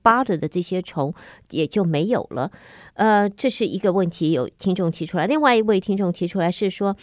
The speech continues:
他的狗狗的前脚上面吧，不晓得为什么狗狗会一直舔，一直舔，一直舔，结果他发现那边有一块红红的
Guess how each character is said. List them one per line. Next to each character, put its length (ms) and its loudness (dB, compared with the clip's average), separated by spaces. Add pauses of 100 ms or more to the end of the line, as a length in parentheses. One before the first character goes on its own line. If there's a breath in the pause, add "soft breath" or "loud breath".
(280 loud breath)
他 200 2
的 360 0
狗 240 0
狗 260 -2
的 260 -2
前 680 -4 (1040)
脚 260 0
上 240 -4
面 240 -2
吧， 220 -6 (480 loud breath)
不 40 -4
晓 120 4
得 60 6
为 100 4
什 100 -4
么 80 0
狗 140 2
狗 120 0
会 140 0
一 60 -8
直 120 -6
舔， 260 -2
一 100 -4
直 120 -6
舔， 220 -2
一 60 -2
直 120 -6
舔， 200 -2
结 100 -4
果 100 2
他 120 0
发 180 -2
现 180 0
那 60 0
边 160 0
有 160 -2
一 80 -4
块 320 -6
红 320 2
红 380 -2
的 240 -2